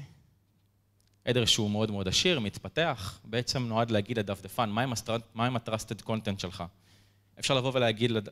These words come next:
אפשר להעביר header כזה שאומר לדפדפן, "תקשיב, JavaScript,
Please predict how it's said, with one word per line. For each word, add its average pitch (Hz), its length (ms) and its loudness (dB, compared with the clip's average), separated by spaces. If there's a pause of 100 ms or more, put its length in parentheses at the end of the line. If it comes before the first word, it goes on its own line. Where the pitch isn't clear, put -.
אפשר - 140 0
להעביר 113 280 4
header 175 240 2
כזה 127 220 0
שאומר 123 220 -2
לדפדפן, 113 560 0 (720)
"תקשיב, 139 300 2
JavaScript, 147 720 0